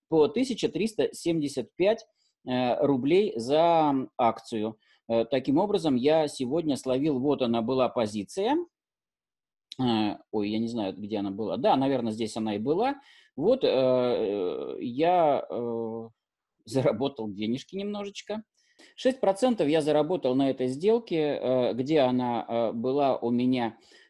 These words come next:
э, открыта. Щас давайте посмотрим. Вот она открыта. Э, двадцатого ноль шестого, сегодня первое, то есть за десять дней шесть процентов. Э, я взял плечо,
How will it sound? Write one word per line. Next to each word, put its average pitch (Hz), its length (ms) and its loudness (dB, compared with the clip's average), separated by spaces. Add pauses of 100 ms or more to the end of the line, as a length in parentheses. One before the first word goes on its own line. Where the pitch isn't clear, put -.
(100)
э, - 20 -6
открыта. 120 920 -4
Щас 135 200 -4
давайте 120 300 -2
посмотрим. 262 720 -4 (1120)
Вот 160 260 2
она 117 220 2
открыта. 190 540 -2 (460)
Э, 131 400 0
двадцатого 131 560 0
ноль 123 180 0
шестого, 196 460 2
сегодня 127 460 -2
первое, 202 440 2
то 131 100 -8
есть 113 140 -4
за 135 160 4
десять 131 380 -2
дней 220 320 -4 (160)
шесть - 360 -8
процентов. 135 580 -4 (320)
Э, 127 320 4
я 135 300 4
взял 123 360 2
плечо, 269 680 0